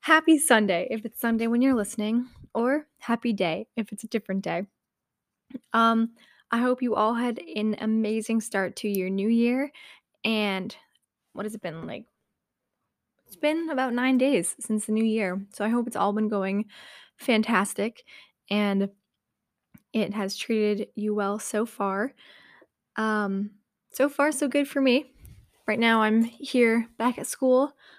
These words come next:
for preseason for track, drinking my coffee. That was my coffee.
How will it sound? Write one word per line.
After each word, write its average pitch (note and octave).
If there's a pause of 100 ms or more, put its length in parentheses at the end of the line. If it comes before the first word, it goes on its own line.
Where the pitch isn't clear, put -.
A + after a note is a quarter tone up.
(140)
for G#3
preseason B3
for G#3
track, G#3+ (880)
drinking A#3+
my G#3+
coffee. C4 (2250)
That G3+
was G3+
my G3
coffee. G3